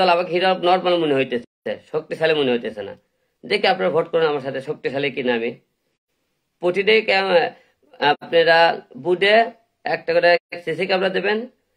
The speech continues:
ব্যালট দেবেন, দেখি আমরা জনগণ আপনাকে সামনে ভোট মারবে, দেখবে সুষ্ঠু নির্বাচন আপনি কেন পাস করলে কি শক্তিশালী মনে আমাকে? আসুন দেখি আমার সাথে ভোট করুন আপনারা সুষ্ঠু নির্বাচন দিয়ে, হিরো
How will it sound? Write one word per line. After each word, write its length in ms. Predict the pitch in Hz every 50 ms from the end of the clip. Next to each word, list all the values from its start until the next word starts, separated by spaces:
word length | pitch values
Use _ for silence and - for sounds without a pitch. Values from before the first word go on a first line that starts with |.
| _ _ _ - 123 120
ব্যালট 320 | 143 151 160 175 196 214 185 170
দেবেন, 380 | 220 202 220 233 - 233 247 254 247 277 _ _ _ _ _ _ _ _ _ _ _ _ _ _ _ _ _ _ - 110 110
দেখি 200 | 165 175 175 190 180 -
আমরা 140 | 175 170 165 156
জনগণ 360 | 160 165 170 165 160 170 170 170 156 147 - _ _ - - - _ _ _ _ _ _ _ _ _ _ _ _ - -
আপনাকে 240 | - 165 165 165 160 160 -
সামনে 220 | 156 156 170 180 190 170
ভোট 140 | 165 170 165 - 165 165
মারবে, 280 | 165 160 160 170 170 160 135 120 - - 151
দেখবে 340 | 151 143 135 139 165 160 147 139 143 - - _ _ _ -
সুষ্ঠু 260 | - 175 160 - - 180 175 170
নির্বাচন 320 | 165 156 160 156 160 160 160 151
আপনি 120 | 151 143 156 -
কেন 100 | 147 147 147 - 151
পাস 120 | 147 - -
করলে 300 | - 139 - _ - 131 113
কি 60 | 123 120 -
শক্তিশালী 380 | 143 - - 165 151 156 165 180
মনে 120 | 190 202 202 202
আমাকে? 220 | 208 - 220 208 175 147 - - _ _ _ _ _ _ _ _ _ -
আসুন 300 | 160 185 185 208 226 220 214
দেখি 140 | 202 - 185 170
আমার 120 | 175 170 160
সাথে 140 | 165 160 143
ভোট 100 | 160 151 -
করুন 140 | - 143 143 135
আপনারা 200 | 117 - 113 110 110 -
সুষ্ঠু 200 | 147 139 - 156 147 143
নির্বাচন 300 | 135 127 123 120 120 113 113 110
দিয়ে, 120 | 107 101 95 _ _ _ _ _ _ _ _ _ _ _ _ _ _ _ _ _ _ _ -
হিরো 220 | 120 131 135 160